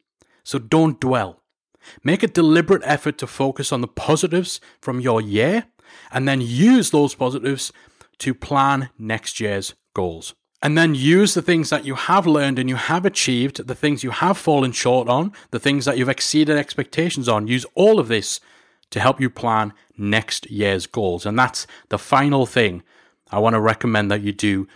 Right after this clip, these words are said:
during the holiday period. Plan out next year's goals. New Year is the perfect time to set goals for the next twelve months,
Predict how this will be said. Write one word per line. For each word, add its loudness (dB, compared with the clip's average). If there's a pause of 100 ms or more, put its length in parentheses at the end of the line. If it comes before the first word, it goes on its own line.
(160)
during 0
the -4
holiday 0
period. -4 (320)
Plan 2
out 0
next -4
year's 0
goals. -4 (500)
New 4
Year 2
is -2
the -6
perfect -4
time 0
to -8
set -2
goals 2
for -8
the -2
next -6
twelve 0
months, -4